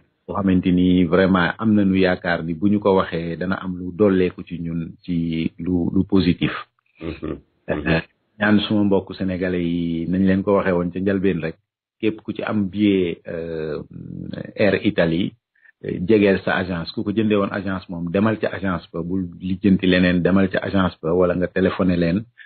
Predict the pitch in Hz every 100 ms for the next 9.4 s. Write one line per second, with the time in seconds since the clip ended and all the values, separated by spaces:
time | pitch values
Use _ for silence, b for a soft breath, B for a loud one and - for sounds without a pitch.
0 | _ - - 90 90 85 92 95 92 87
1 | 90 92 95 90 92 - 113 82 76 _
2 | _ _ _ 78 76 80 _ _ _ 92
3 | 87 85 87 87 87 85 85 98 104 107
4 | 110 107 101 101 95 98 98 98 - 101
5 | 98 98 95 95 90 95 95 98 95 92
6 | 104 101 98 85 92 95 87 80 95 92
7 | 95 95 92 - 98 92 95 85 98 95
8 | 98 92 92 95 92 - - 95 90 90
9 | 92 95 98 -